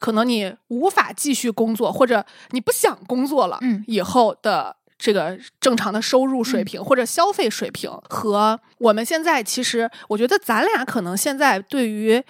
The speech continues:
Speaker 1: 医疗的需求还没有那么高。
Speaker 2: 嗯。
Speaker 1: 毕竟咱俩也属于身体比较好的。
Speaker 2: So called。
Speaker 1: 啊，对，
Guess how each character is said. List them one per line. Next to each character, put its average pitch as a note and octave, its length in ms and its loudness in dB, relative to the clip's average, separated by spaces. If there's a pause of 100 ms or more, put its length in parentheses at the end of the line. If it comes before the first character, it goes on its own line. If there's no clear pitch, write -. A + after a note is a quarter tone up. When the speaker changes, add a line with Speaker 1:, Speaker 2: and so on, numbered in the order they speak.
(200)
Speaker 1:
医 E4+ 220 0
疗 G3+ 300 0
的 G#3+ 120 0
需 D#4 260 -2
求 B3 160 2
还 A3 140 0
没 A3 100 0
有 A3 140 0
那 B3 160 0
么 A3 120 2
高。 - 360 -2
Speaker 2:
嗯。 A3 340 0 (220)
Speaker 1:
毕 C#4+ 140 -4
竟 B3 180 -2
咱 G#3+ 140 0
俩 G#3+ 160 2
也 G3+ 180 0
属 F#3+ 180 -4
于 C3 220 -10 (480)
身 G#4 220 2
体 C#4+ 120 -2
比 A3 80 -6
较 C#4 160 4
好 A3 300 0
的。 A3 100 -2
Speaker 2:
So - 60 -2
called。 - 180 -8
Speaker 1:
啊， A#3 200 0 (160)
对， G#3+ 260 4